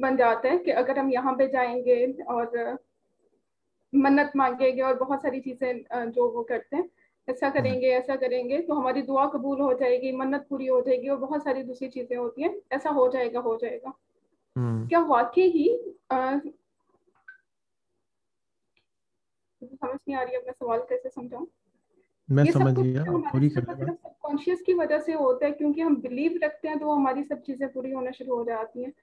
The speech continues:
Speaker 1: या वाकई इन लोगों के पास कुछ power होती है जिसकी वजह से चीजें ठीक होती हैं?
Speaker 2: अब मेरी तो उनसे मुलाकात हुई नहीं जो इंतकाल कर गए, तो मैं तो बता नहीं सकता कि उनके पास कोई ताकत होती है या नहीं होती।
Speaker 1: Subconscious किस हद तक इसमें अपना role प्ले करता है?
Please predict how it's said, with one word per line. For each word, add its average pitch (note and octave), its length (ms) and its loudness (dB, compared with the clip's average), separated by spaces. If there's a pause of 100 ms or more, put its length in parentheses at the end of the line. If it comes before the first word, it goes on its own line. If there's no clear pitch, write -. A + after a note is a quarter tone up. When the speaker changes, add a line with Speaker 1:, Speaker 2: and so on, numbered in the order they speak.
(160)
Speaker 1:
या C4+ 100 4
वाकई C4+ 340 4
इन D4+ 100 4
लोगों C#4 260 0
के D4 80 -2
पास C#4 280 -4
कुछ - 220 -10
power C4+ 320 2
होती B3+ 280 -2
है B3+ 100 -2
जिसकी B3+ 220 -14
वजह A#3+ 260 -4
से B3+ 120 -8
चीजें B3 300 -12
ठीक A#3 220 -20
होती A3+ 240 -14
हैं? C4 140 -18 (2000)
Speaker 2:
अब C3+ 180 0
मेरी C#3 240 8
तो D#3+ 120 6
उनसे D#3 220 6
मुलाकात C#3+ 540 4
हुई D3 100 6
नहीं D#3+ 180 6
जो D3 80 2
इंतकाल C3 500 -2
कर B2+ 100 -4
गए, B2+ 180 -2
तो B2 140 -6
मैं B2 140 0
तो A#2+ 100 -4
बता A#2+ 220 -2
नहीं B2+ 100 0
सकता C3 340 -4
कि B2+ 60 -4
उनके A#2+ 300 -4
पास A#2 120 -4
कोई A#2+ 160 -6
ताकत A2 380 -2
होती A2 260 -2
है A2+ 80 4
या A#2 60 2
नहीं A#2 120 0
होती। A2+ 100 4
Speaker 1:
Subconscious F4 400 -4
किस F4+ 200 -10
हद B4 180 -4
तक D4 160 -2
इसमें C#4+ 240 -6
अपना C4 180 -8
role A#3 220 0
प्ले A3+ 240 -6
करता - 340 -16
है? - 120 -12